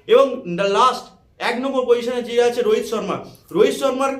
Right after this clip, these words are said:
এই কারণে কথাটা বলছি, রোহিত শর্মা যখন ইডেন গার্ডেনে কলকাতার বিরুদ্ধে সে যখন ম্যাচ শুরু হয়, তার আগে যখন অনুশীলন চলে, সেই সময় কিন্তু রোহিত শর্মার একটা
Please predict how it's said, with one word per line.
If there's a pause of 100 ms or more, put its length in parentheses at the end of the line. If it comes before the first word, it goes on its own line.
(280)
এই
কারণে
কথাটা
বলছি,
রোহিত
শর্মা
যখন
ইডেন
গার্ডেনে
কলকাতার
বিরুদ্ধে
সে
যখন
ম্যাচ (680)
শুরু
হয়, (240)
তার
আগে
যখন
অনুশীলন
চলে, (460)
সেই
সময়
কিন্তু
রোহিত
শর্মার
একটা